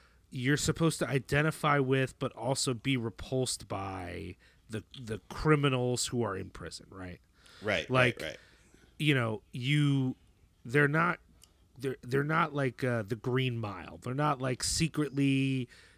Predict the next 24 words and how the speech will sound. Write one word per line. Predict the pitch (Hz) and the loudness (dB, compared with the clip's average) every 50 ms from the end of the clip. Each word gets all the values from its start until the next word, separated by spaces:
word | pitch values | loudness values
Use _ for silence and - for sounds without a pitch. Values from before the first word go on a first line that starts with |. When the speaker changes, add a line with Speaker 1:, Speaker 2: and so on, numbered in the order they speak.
| - | -12
Speaker 1:
you | - 123 127 127 | -4 0 2 4
know, | 127 123 | 4 6
Speaker 2:
Benevolent | 120 101 95 95 113 98 95 95 95 90 87 87 90 92 | 6 4 4 4 2 2 4 4 4 4 2 0 -2 -4
or, | - | -2
Speaker 1:
yeah, | 165 196 202 180 165 151 143 | 2 4 6 6 6 6 6
Speaker 2:
like, | 135 87 87 87 85 - | 4 4 2 0 -2 -4
Speaker 1:
no. | 302 285 226 202 165 131 110 95 90 95 | -6 -2 0 2 2 2 0 -4 -6 -2
Speaker 2:
yeah. | 101 98 90 85 85 95 110 - - - - - - | -2 0 0 -2 -4 -8 -10 -14 -20 -20 -20 -14 -6
No, | 107 104 101 | -2 0 2
they're | 98 110 123 120 | 2 2 2 6
actual | 139 131 127 127 - - - 131 120 107 | 6 8 8 6 4 2 2 2 2 2
criminals, | - - - 127 113 107 101 92 95 - | 0 0 0 0 2 2 -2 -4 -2 -2
like, | 101 92 82 80 76 | -2 -4 -4 -6 -6
bad | - 92 92 92 92 92 80 - | -4 -2 -2 0 -2 -4 -6 -8
people. | - 98 85 - - 71 71 | -6 -6 -6 -6 -6 -14 -10
Speaker 1:
Yeah, | - 165 208 233 226 185 156 143 | -6 -2 2 4 4 4 4 4
yeah. | 139 147 165 190 175 139 120 | 2 4 4 4 4 2 2
But | 110 - 175 175 175 | 2 2 4 6 6
at | 175 170 156 | 6 4 2
the | - 170 | 0 -2
same | - - 233 214 196 185 | 0 0 -2 -4 -4 -6
time, | - - 240 254 277 254 233 214 190 180 170 165 165 165 170 - - - - - - - _ _ _ - | -6 -4 -4 0 2 4 4 4 6 4 4 2 0 -2 -6 -8 -14 -20 -20 -20 -20 -20 _ _ _ -2
uh, | 165 160 156 151 151 | 2 2 4 4 2
both | 143 127 - - 190 196 190 185 - | 2 0 2 4 4 6 6 4 0